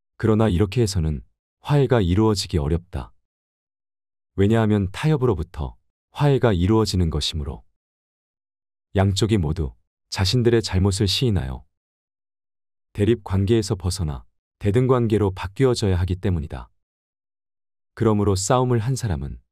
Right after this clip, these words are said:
스스로의 잘못을 인정해야 한다. 설령 자기에게 잘못이 없다고 해도 무엇인가를 찾으려 노력해야 한다.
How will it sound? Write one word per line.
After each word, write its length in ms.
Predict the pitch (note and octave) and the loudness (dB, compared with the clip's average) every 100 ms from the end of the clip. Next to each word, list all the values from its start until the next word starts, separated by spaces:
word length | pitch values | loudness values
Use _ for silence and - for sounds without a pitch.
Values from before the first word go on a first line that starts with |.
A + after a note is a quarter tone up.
| _ _ | _ _
스스로의 480 | - C#3+ - C3+ A#2+ | -6 -4 2 2 2
잘못을 540 | - G2 G2+ F#2+ G2 D#2+ | 0 0 0 0 -2 0
인정해야 420 | F#2 A2 G2 D#2+ | 0 2 0 -2
한다. 340 | C2 C2+ B1+ _ _ _ _ _ _ _ _ _ _ _ _ | -4 -10 -14 _ _ _ _ _ _ _ _ _ _ _ _
설령 400 | - C#3+ C#3+ C#3+ | -6 0 2 2
자기에게 520 | - G2 G2+ G#2+ G2 | 0 -2 2 2 2
잘못이 460 | F#2+ F#2+ G2+ G#2+ - | -2 0 0 0 0
없다고 420 | E2 - G#2 F2+ | -2 -2 -2 -2
해도 320 | D2 D#2+ B1+ - _ _ - | -4 -6 -10 -12 _ _ -4
무엇인가를 640 | G2+ A2+ A#2+ C3+ A#2+ A2 | 0 0 0 0 2 0
찾으려 400 | G#2 C#3 C#3 C3 | -2 -6 -2 -2
노력해야 460 | G2 E2 F2+ - E2+ | 0 -2 -2 -2 -4
한다. 340 | C#2+ C#2 B1+ | -6 -10 -14